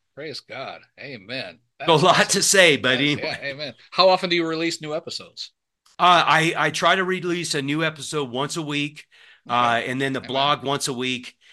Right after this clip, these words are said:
Speaker 2: And then, you know, um, yeah, we, yeah, blog and episodes once a week.
Speaker 1: Amen. Praise God. Amen. Sean, this has been so interesting.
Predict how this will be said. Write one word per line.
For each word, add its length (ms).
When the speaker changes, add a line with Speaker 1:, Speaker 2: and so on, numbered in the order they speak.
Speaker 2:
And 140
then, 240
you 140
know, 340
um, 600
yeah, 220
we, 460
yeah, 180
blog 420
and 340
episodes 560
once 240
a 60
week. 320
Speaker 1:
Amen. 380
Praise 320
God. 340
Amen. 380
Sean, 260
this 140
has 60
been 120
so 320
interesting. 480